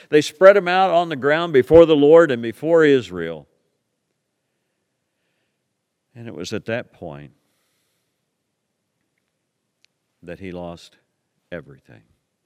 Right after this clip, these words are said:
As you read that verse in Joshua seven,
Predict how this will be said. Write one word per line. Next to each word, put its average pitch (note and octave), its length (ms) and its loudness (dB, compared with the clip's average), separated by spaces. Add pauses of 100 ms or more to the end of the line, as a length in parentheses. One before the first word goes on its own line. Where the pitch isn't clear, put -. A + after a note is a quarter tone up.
(1500)
As F2+ 200 -16
you B2 120 -14
read F2+ 340 -14
that C#2 340 -20
verse D#2+ 460 -20
in C#2 240 -20 (300)
Joshua D#2 520 -20
seven, C#2 500 -20